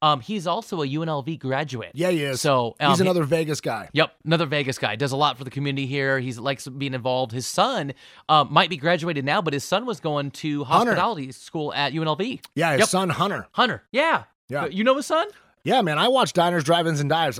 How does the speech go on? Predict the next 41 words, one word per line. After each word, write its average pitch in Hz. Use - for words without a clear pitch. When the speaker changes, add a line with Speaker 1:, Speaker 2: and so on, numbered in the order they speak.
Speaker 2:
all 151
the 147
time. 147
Speaker 1:
Nice. 190
Speaker 2:
Right 226
here, 214
right -
Speaker 1:
Lo-, 170
Speaker 2:
now. -
Speaker 1:
I 143
love 185
it. 139
Speaker 2:
<laughs> -
Speaker 1:
I 185
love 175
that 156
guy. 123
When 156
I, 147
when 151
I 151
had 156
a 151
roommate 156
before, 147
you 147
know, 127
kids 135
and 135
marriage, 143
my 143
roommate 156
actually 151
is 131
a 139
Guy 139
Fieri 139
lookalike. 117
Look, 151
back 131
then, 92